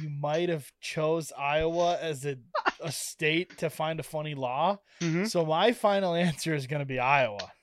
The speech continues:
Speaker 2: Trent, you did it. You finished off strong
Speaker 1: Let's
Speaker 2: here.
Speaker 1: go.
Speaker 2: I'm so proud.
Speaker 1: <laughs> Is it really?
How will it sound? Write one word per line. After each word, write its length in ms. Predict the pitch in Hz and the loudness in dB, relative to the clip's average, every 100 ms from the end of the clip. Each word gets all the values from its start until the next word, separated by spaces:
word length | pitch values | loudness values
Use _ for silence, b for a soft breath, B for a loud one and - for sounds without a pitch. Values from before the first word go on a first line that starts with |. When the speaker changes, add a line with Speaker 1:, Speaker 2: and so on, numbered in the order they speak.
| _ | _
Speaker 2:
Trent, 320 | - 180 185 160 | 8 10 10 8
you 100 | 143 | 6
did 220 | 165 165 | 10 10
it. 140 | 139 | 8
You 100 | 139 | 2
finished 380 | - 180 175 - | 4 6 6 8
off 200 | 175 160 | 8 8
strong 340 | - 165 156 | 6 8 8
Speaker 1:
Let's 100 | 151 | 8
Speaker 2:
here. 180 | 143 143 | 6 10
Speaker 1:
go. 80 | - - - | 10 12 10
Speaker 2:
I'm 120 | 320 | 10
so 200 | - 370 | 10 10
proud. 480 | 165 349 233 - 147 | 10 12 12 12 12
Speaker 1:
<laughs> 140 | 170 - - - - - - - - B B B | 8 6 -4 -6 -6 -4 -6 -6 -20 B B B
Is 220 | 185 240 427 | 6 8 8
it 140 | 392 | 6
really? 480 | 160 151 254 359 | 4 2 4 2